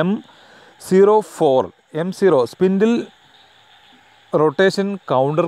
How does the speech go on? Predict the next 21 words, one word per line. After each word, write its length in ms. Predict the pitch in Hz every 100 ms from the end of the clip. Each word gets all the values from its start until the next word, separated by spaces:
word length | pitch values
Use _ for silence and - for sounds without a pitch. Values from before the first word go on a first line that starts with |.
| 160
ക്ലോക്ക് 280 | 170 160 170
വൈസ് 220 | 165 - 143
direction. 320 | 117 98 107 - - - _ 131
എം 80 | 113 117
സീറോ 200 | 131 135 135
ത്രീ 100 | 135
എന്ന് 100 | 135 135
പറഞ്ഞാൽ 220 | 131 135 - -
ക്ലോക്ക് 220 | 107 107
വൈസ് 160 | 139 135
direction 320 | 139 131 - 139
ആണെങ്കിൽ 260 | 131 135 156 190 156 104
എം 60 | 120
സീറോ 200 | - 131 131
ഫോർ 140 | 131 127
എന്ന് 120 | 131
പറഞ്ഞാൽ 260 | 131 131 143 - _ - - -
കൗണ്ടർ 260 | 101 107 131 -
ക്ലോക്ക് 360 | 135 131 156 226 - _ _ _ _ -
വൈസ് 260 | 123 - 139
direction, 360 | 117 110 -